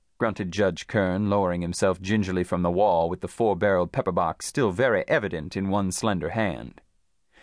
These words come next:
He waved the ugly little gun at Kambabi. "Put away your smoke box and get on inside." Kambabi moved like a snake without apparent effort or sound.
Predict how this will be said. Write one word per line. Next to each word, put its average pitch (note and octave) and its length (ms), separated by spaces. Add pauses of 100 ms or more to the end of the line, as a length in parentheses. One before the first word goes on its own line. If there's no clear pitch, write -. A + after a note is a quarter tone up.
(100)
He F3 80
waved D3 340
the B2 140
ugly C3+ 240
little A2 200
gun G#2 280
at F#2 80
Kambabi. A2+ 540 (720)
"Put A#3 140
away G#3 180
your D3 100
smoke C#3 360
box - 360
and G2 140
get C3 100
on B2 200
inside." G2 720 (720)
Kambabi D#3 420
moved C#3 300
like A#2 160
a G#2 40
snake B2+ 480
without A2+ 280
apparent G#2 440
effort B2 320
or A2+ 120
sound. G#2 600